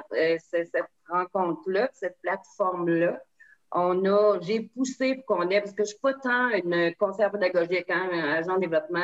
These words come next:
euh, et là, on a poussé pour avoir un I S, I S P, une agente. Donc, c'est sûr que si c'est pas moi, je vais vous référer, euh, sûrement. Puis je voulais seulement ajouter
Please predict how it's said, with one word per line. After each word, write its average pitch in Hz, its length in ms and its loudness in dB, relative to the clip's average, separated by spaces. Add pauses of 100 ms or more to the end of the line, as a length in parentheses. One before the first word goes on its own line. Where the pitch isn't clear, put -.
(300)
euh, 156 80 -2 (460)
et 190 180 4
là, 214 240 4
on 202 140 2
a 190 100 0
poussé 202 320 -4
pour 214 140 0
avoir 185 220 0
un 180 260 0
I 180 180 -2
S, 185 260 0
I 180 140 -2
S 175 140 2 (120)
P, 180 240 0
une 175 160 -2
agente. 165 520 0
Donc, 175 260 0
c'est 170 100 -2
sûr 226 200 -2 (120)
que 202 300 4 (480)
si 226 140 -6
c'est 214 140 2
pas 196 140 2
moi, 190 440 2
je 185 60 -8
vais 180 100 2
vous 175 140 -6
référer, 165 840 -2
euh, 143 400 0
sûrement. 151 480 -2 (560)
Puis 170 80 -12
je - 60 -10
voulais 202 100 4
seulement 247 300 0
ajouter 285 520 -2